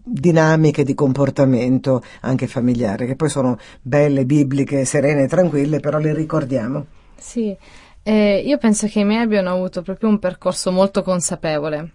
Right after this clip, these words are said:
Speaker 2: eh, nella loro vita di fede. Eh, si sono sempre interrogati molto e hanno sempre filtrato tutto ciò, eh, che gli è stato detto e insegnato, sia dalla parola di Dio, insomma, eh, che non,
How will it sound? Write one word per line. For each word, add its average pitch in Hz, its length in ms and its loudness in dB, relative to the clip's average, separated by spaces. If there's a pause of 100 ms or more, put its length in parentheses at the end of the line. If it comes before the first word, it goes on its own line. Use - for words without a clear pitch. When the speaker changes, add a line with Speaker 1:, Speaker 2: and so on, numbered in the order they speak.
(540)
Speaker 2:
eh, 165 80 -12
nella 170 480 -4
loro 175 260 0
vita 160 300 -6
di 156 80 -8
fede. 156 520 -6 (520)
Eh, 175 400 -4
si 190 120 -6
sono 196 180 2
sempre 202 300 0
interrogati 185 580 0
molto 180 540 -2
e 196 80 6
hanno 180 240 -2
sempre 190 320 -4
filtrato 175 760 -4
tutto 175 300 -10
ciò, 165 500 -4 (260)
eh, 156 380 -12
che 208 140 0
gli 185 80 0
è 185 40 0
stato 185 320 -4
detto 175 360 -2
e 175 40 0
insegnato, 165 880 -4
sia - 280 -4
dalla 156 240 -2
parola 160 340 -6
di 156 160 -8
Dio, 160 240 -6
insomma, 151 520 -10 (300)
eh, 165 140 -10
che - 160 -2
non, 165 500 -2